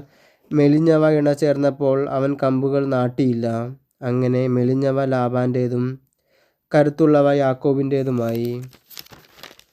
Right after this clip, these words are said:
ഇപ്രകാരം യാക്കോബ് വലിയ സമ്പന്നനായി.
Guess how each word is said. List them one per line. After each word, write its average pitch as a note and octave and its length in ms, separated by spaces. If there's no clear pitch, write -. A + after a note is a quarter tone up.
ഇപ്രകാരം C#3+ 680
യാക്കോബ് C3+ 540
വലിയ C3+ 220
സമ്പന്നനായി. B2 840